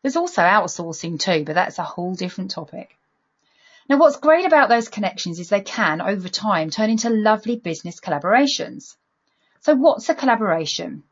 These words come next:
Business dictionary dot com defines it as a cooperative arrangement where two or more parties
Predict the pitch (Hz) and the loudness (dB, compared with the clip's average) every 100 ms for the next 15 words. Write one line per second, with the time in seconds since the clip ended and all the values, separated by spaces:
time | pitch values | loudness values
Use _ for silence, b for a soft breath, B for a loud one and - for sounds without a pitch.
0 | _ b b b b 349 339 381 - 294 | _ b b b b -4 -4 -6 -4 -4
1 | - 226 214 226 269 - 185 160 165 - | 0 2 2 2 0 0 0 0 -4 0
2 | 220 233 226 185 165 - 185 - 196 214 | 2 4 2 0 0 -4 -8 -2 0 0
3 | - 277 302 311 220 175 170 - 165 175 | -2 -4 0 2 2 2 -2 -8 -10 -8
4 | 165 - 254 262 247 226 190 214 262 220 | -6 -2 2 4 4 4 6 4 4 4
5 | 175 151 165 160 | 4 2 -4 -4